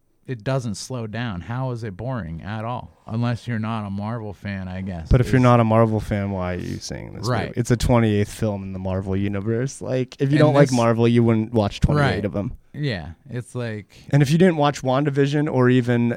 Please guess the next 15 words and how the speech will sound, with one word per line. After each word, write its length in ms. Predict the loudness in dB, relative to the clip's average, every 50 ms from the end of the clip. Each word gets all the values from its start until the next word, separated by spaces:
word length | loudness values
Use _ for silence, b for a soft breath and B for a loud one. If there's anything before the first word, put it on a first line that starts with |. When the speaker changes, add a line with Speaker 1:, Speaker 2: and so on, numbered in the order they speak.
| 0
Speaker 2:
uh, 240 | 0 2 2 2 2
for 140 | 2 2 4
those 240 | 6 6 6 6 4
who 40 | 4
don't 180 | 4 4 4 6
know, 160 | 4 4 4
Loki 360 | 4 4 2 2 2 2 0
kinda 280 | 2 2 2 2 2 4
opened 400 | 6 8 8 8 6 4 2 0
the 60 | 0
whole 160 | 2 2 2
multiverse, 760 | 2 0 0 0 0 0 0 0 2 0 0 0 -2 -4 -8 -6
uh, 420 | -6 -4 -4 -4 -4 -4 -6 -6
storyline. 720 | -8 -6 -2 2 4 6 6 6 6 4 0 0 -2 -2
Speaker 1:
Right. 80 | -4